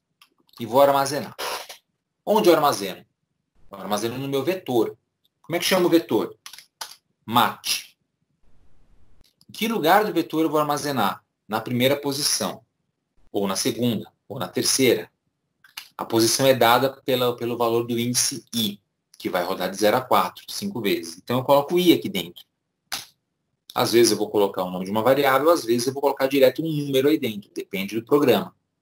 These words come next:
Nesse caso aqui eu vou colocar o valor do contador I. Então, leia mat I. E posso dar um meu fim para. Só isso.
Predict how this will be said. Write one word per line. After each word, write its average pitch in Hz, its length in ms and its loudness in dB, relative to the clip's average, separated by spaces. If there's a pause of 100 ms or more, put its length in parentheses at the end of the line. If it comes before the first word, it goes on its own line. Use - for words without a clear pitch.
(140)
Nesse 90 200 -8
caso 98 220 -2
aqui 104 120 -6
eu 107 40 0
vou 110 120 -6
colocar 120 500 0 (420)
o 113 100 -2
valor 107 320 4
do - 80 -4
contador 113 600 -2
I. 101 200 -4 (380)
Então, 107 180 -6
leia 117 280 2
mat 120 520 -2
I. 110 200 -8 (1500)
E 160 140 -6
posso 147 300 -4
dar 139 120 -2
um 143 140 -6
meu 139 280 -2 (680)
fim 131 240 -8 (180)
para. 95 420 0 (180)
Só - 160 -2
isso. - 420 -6